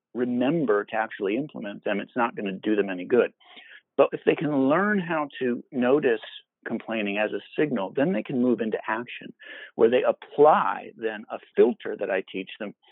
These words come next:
that helps them understand why people complain. And generally, I've noticed they complain either because they feel helpless, they're frustrated by a problem, or they're in pain,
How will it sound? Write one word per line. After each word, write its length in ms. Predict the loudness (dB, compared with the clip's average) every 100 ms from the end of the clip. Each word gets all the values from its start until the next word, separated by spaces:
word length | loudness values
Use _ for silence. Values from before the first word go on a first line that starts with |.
| -20 -20 -20 0
that 280 | 4 4 0
helps 260 | -8 -8 -8
them 120 | -6
understand 680 | -4 -6 -8 -6 -4 -4 -6 -10 -14
why 420 | -4 -2 0 -2
people 300 | -6 -8 -6
complain. 500 | -6 -10 -8 -6 -4
And 140 | -4 -2
generally, 460 | 0 2 4 4 2
I've 160 | -2 -2
noticed 260 | 0 0 0
they 100 | -2
complain 440 | -2 -8 -6 -6
either 200 | -2 0
because 360 | 0 0 -2 -2
they 100 | -2
feel 180 | 0 0
helpless, 440 | 2 0 2 0 -2 _ -20 -20 _ 2
they're 140 | 2 2
frustrated 520 | 0 2 0 0 4
by 140 | 6
a 80 | 6
problem, 560 | 2 0 2 0 -4 -10 _ -20 -20 _ 0
or 140 | 4
they're 140 | 4 2
in 140 | -2 -8
pain, 280 | -6 -4 -4